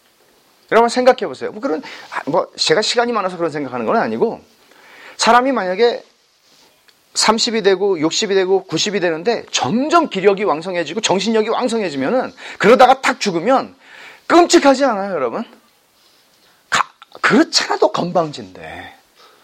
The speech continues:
<laughs> 그렇잖아도 건방진데 이 건방,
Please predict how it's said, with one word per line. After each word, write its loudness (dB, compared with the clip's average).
<laughs> -8
그렇잖아도 6
건방진데 2
이 -4
건방, 2